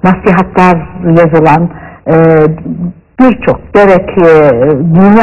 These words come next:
alanda, gerek, e, dü-, dü-, maddi dünya alanında yazılmış uzun hikayeler, uzun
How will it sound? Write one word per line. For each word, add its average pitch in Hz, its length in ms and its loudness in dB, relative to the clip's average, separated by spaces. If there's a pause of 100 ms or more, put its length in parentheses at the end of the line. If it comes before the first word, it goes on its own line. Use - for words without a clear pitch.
(100)
alanda, 139 340 -2
gerek, 185 460 0
e, 175 60 2 (640)
dü-, 160 300 2
dü-, 185 260 4
maddi 180 400 0
dünya 160 320 0 (120)
alanında 156 300 0
yazılmış 175 500 2 (280)
uzun 220 260 2 (100)
hikayeler, 165 840 -2 (380)
uzun 202 320 2